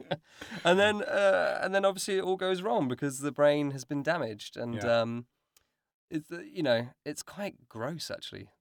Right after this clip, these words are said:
Speaker 1: that whole kind of pulling bit of glass out of the brain and then still, I mean, he's a scientist. He should know that that's not gonna
Speaker 2: Th-,
Speaker 1: be
Speaker 2: this is no longer good
Speaker 1: Yeah, this
Speaker 2: brain.
Speaker 1: is not good
Speaker 2: This is
Speaker 1: brain.
Speaker 2: bad brain.
Speaker 1: <clears throat> But I think there's probably that, like you say, that's that kind of will of, like, "I need to do this. This is my work.
Speaker 2: Yeah.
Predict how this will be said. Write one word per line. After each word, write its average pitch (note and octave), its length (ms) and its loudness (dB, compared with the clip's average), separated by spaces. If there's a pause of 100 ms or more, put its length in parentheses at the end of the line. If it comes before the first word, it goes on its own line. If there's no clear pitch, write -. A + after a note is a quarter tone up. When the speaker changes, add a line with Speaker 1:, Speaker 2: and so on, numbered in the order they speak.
Speaker 1:
that G#2+ 120 -10
whole G2+ 180 -10
kind G#2 140 -12
of F#2 100 -14
pulling G2 220 -14
bit F2+ 160 -16
of - 60 -20
glass F#2 320 -8
out G2 80 -10
of - 40 -14
the F#2+ 60 -16
brain F#2+ 280 -10
and F#2 80 -14
then F#2+ 120 -12
still, - 260 -16
I G#2 40 -10
mean, F3 260 -4
he's F#3+ 160 -8
a A3+ 60 -4
scientist. G#3+ 600 -4
He F#3+ 100 -6
should F#3 180 -8
know G3 240 -6
that C#3 120 -4
that's D3 260 -8
not D3 220 -4
gonna C#3 180 -6
Speaker 2:
Th-, C3 160 -6
Speaker 1:
be B2+ 60 -4
Speaker 2:
this C3 180 -2
is B2 100 -6
no C3+ 180 2
longer B2 300 0
good - 120 -8
Speaker 1:
Yeah, B2 60 0
this G2 80 -6
Speaker 2:
brain. B2 280 4
Speaker 1:
is D#3 120 -2
not D#3+ 140 -2
good D3+ 140 -2
Speaker 2:
This E3 120 2
is D3+ 60 6
Speaker 1:
brain. A#2+ 100 -2
Speaker 2:
bad A#2+ 260 4
brain. B2 400 0
Speaker 1:
<clears throat> - 20 -4
But E3 100 0
I E3+ 40 -2
think F3+ 180 -2
there's D#3+ 180 -4
probably D#3+ 240 -4
that, C#3+ 160 2
like C3+ 320 0
you C3 60 -8
say, D3+ 180 -2
that's A2+ 200 -2
that - 120 -4
kind B2 140 -6
of A#2 80 -8
will A#2+ 280 -2
of, G#2 140 -8
like, A2 340 -6 (280)
"I A#2 100 -4
need A#2 240 -4
to - 80 -12
do A#2 240 -8
this. G2 180 -10
This G#2+ 120 -14
is G#2 100 -14
my G#2 180 -4
work. G2+ 560 -6
Speaker 2:
Yeah. G#2+ 220 -4